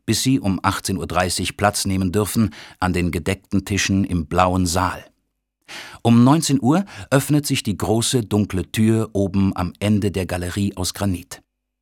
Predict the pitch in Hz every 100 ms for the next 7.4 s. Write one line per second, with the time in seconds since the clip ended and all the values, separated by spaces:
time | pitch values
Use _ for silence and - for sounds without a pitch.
0 | _ - 113 131 127 175 - - - -
1 | 120 127 - 165 - - 113 - 107 -
2 | 151 139 107 - 90 92 92 - 95 104
3 | 101 101 90 87 87 98 101 113 110 120
4 | 135 147 143 - - 135 - - 139 117
5 | 110 113 110 104 95 - 98 95 - 107
6 | 98 - 90 104 110 101 95 82 80 -
7 | - - -